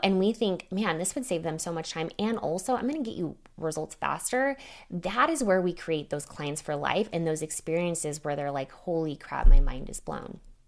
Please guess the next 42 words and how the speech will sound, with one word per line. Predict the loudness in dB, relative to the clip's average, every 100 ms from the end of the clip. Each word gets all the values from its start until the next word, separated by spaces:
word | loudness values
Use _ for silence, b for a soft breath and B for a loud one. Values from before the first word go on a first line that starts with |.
| _ -20 -20 -20 -20 -20 B B B B
So | 6
that's | 10 10 10
the | 2
second | 0 0 0 -2 -4
portion | 0 2 4 2 2
when | 2
we | 0
think | 0 0
of | 0 -4
processes. | -4 -2 0 0 0 -2 -4
Where | 0 4 4
do | 6 4
we | 4 0
need | 4 6 4 2
to | -2
start | 2 4 4
putting | 2 -2 0
automations | 0 0 0 -2 -2 -2
in | -4
place | -2 0
so | 0
that | 2 0
not | 2 -2 -2 2
everything | 2 4 2 2 0 -2
is | -2 -4
manual? | -4 -4 -4 -6 -8 B B B
It | 4
is | 4
incredible | 2 0 0 -6 -2 2 4 4
the | 4 4 2
amount | 2 4 2 2 4
of | 6 6 2 B B -8
tools | -4 4 6 6 4
and | -2 -4
systems | -2 -2 0 -2 -2
that | -4 -4
you | -2 -2 -2
can | -2 -4
install | -2 -4 -4 2 6 6
in | 2 -4
your | 0
business | -2 -2 -6